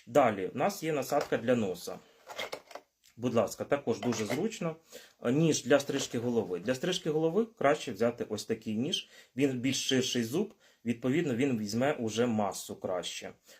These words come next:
До нього є в комплекті, е, насадки три, шість, дев'ять, дванадцять, як звичайна машинка для стрижки. Для тіла, ось, будь ласка, от такий ніж треба використовувати. Він з заокругленими зубчиками. Як би я не прижимав пальцем, мені воно не буде колоти.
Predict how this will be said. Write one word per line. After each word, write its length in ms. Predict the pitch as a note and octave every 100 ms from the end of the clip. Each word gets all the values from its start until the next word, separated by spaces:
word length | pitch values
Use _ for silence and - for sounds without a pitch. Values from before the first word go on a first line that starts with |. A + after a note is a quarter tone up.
| -
До 140 | A2+
нього 300 | D3+ D#3 C3
є 160 | A#2+ B2+
в 100 | -
комплекті, 640 | C3 B2+ B2+ A2+ A#2+ A2+
е, 240 | A#2 A#2 A#2
насадки 480 | A#2+ B2 B2 - A#2
три, 220 | - B2+
шість, 280 | - G#2+ G#2
дев'ять, 260 | A#2 B2
дванадцять, 680 | A#2+ D#3+ G#3+ C4 - - - C#3
як 140 | C#3+
звичайна 400 | C3+ C#3+ D3+ C#3+
машинка 420 | C3+ B2+ C#3 C3 A#2+
для 180 | A#2
стрижки. 500 | B2 A#2+ A#2+ - A2 G#2 - - - - _
Для 200 | A2+ C3
тіла, 580 | G3+ - D#3+ C3 C3+ A3 C3
ось, 200 | D3+ -
будь 140 | A#2+
ласка, 300 | C#3+ - B2+
от 100 | B2
такий 300 | B2+ - G#2+
ніж 140 | G#2
треба 260 | - G#2 G2+
використовувати. 840 | G2 G2+ A#2 A#2+ F3 G#3+ G3 C3
Він 260 | A2+ C3+ A#2
з 60 | G2+
заокругленими 680 | B2+ C3 C3+ A2+ A2+ A2+ A#2
зубчиками. 640 | D3+ F#3+ - - D#3 C#3+
Як 280 | A#2 C#3 C#3
би 120 | A2+
я 120 | A#2+ A#2
не 120 | A#2
прижимав 560 | A2+ A2+ A#2 A2+ G#2+
пальцем, 360 | - - - A2+
мені 180 | A2 B2+
воно 180 | A#2 A2+
не 100 | G#2+
буде 240 | G#2+ G#2
колоти. 460 | - G2+ F2+ -